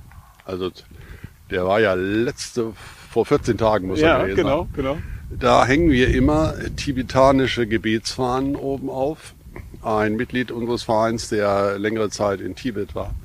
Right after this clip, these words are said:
Speaker 1: hat uns die mal mitgebracht.
Speaker 2: Okay.
Speaker 1: Und, äh, ja, die Friedensfahne wird gehisst.
Speaker 2: Pace.
Speaker 1: Pace.
Speaker 2: Steht oben drauf.
Speaker 1: Äh,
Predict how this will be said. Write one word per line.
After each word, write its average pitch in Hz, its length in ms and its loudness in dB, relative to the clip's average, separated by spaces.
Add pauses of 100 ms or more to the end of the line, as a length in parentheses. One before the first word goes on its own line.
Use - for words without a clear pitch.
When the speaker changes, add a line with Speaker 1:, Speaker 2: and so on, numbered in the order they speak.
(380)
Speaker 1:
hat 110 160 -8
uns 110 260 -6
die 107 140 -6
mal 98 240 -4
mitgebracht. 123 720 -6
Speaker 2:
Okay. 156 360 -6 (640)
Speaker 1:
Und, 160 760 2
äh, 127 420 0 (640)
ja, 85 340 0 (140)
die 123 80 -6
Friedensfahne 85 800 -4
wird 87 220 -10
gehisst. - 600 -12
Speaker 2:
Pace. 120 440 -12 (360)
Speaker 1:
Pace. - 460 -2 (240)
Speaker 2:
Steht 110 320 -16
oben 107 260 -12
drauf. 95 380 -16
Speaker 1:
Äh, 123 540 4